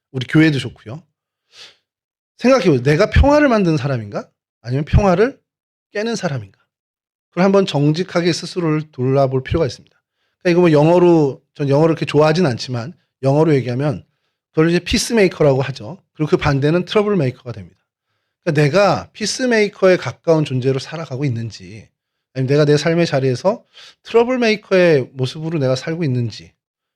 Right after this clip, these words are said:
특히 여러분들, 우리 청년들, 이십 대 청년들에게 스스로 점검한 건 여러분 집에서 어떻게 지내시는지. 이제 사춘기 지났잖아요. 사춘기 때 어쩔 수 없이 트러블메이커를 살았지만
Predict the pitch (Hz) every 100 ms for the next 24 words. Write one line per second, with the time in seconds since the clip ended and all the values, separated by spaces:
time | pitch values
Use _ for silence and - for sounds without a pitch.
0 | _ _ - - 277 185 175 170 170 151
1 | 180 190 180 151 139 143 131 147 - 139
2 | 165 156 139 123 117 131 - _ _ _
3 | _ _ 208 202 202 175 139 131 120 113
4 | 143 107 120 131 156 156 - 156 190 185
5 | 175 123 - 131 - 104 101 - _ _
6 | _ _ - 135 135 - 107 87 - _
7 | _ 117 - 151 - 190 - 120 127 -
8 | 104 82 _ _ _ _ _ _ _ -
9 | 151 - 196 180 190 156 131 156 151 139
10 | 131 170 160 123 123 131 131 - 156 151
11 | 113 127 156 92